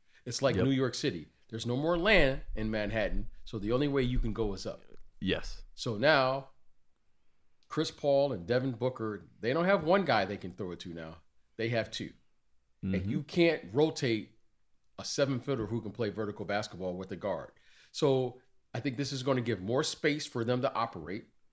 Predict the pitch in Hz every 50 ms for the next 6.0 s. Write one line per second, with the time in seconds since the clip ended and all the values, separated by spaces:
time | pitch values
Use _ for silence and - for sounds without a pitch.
0 | _ _ _ _ _ _ _ _ 104 101 101 107 - 101 110 110 - 127 120 -
1 | 127 104 101 95 95 92 92 - 101 90 - 104 101 101 - - 127 113 95 95
2 | - - 104 101 113 135 165 165 - - - 170 175 113 87 80 87 117 - -
3 | - - - - - _ _ - _ _ _ _ _ _ _ _ _ _ - _
4 | _ _ _ 117 117 - 139 110 104 135 127 113 127 113 113 - - 135 127 113
5 | 98 110 107 - - 120 113 - - - - - - - 107 95 92 - -